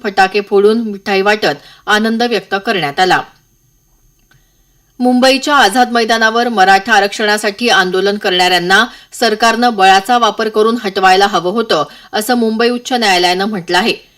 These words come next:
या आंदोलनामुळे नागरिकांची गैरसोय होत असल्याच्या याचिकेवर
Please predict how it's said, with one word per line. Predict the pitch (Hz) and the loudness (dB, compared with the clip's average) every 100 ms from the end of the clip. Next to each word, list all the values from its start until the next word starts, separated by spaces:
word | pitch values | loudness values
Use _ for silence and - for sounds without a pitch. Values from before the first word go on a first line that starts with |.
| _ _ | _ _
या | 233 240 | 0 2
आंदोलनामुळे | 220 220 240 240 247 247 247 | 2 0 0 2 0 0 -2
नागरिकांची | 254 196 202 196 208 208 233 | 0 0 0 -2 -4 -4 -2
गैरसोय | 202 190 190 233 233 | 0 0 -2 -2 -2
होत | 220 202 | -2 -4
असल्याच्या | 196 196 185 214 | -4 -4 -6 -2
याचिकेवर | 202 165 - 208 233 170 | -2 -2 -6 -4 -2 -2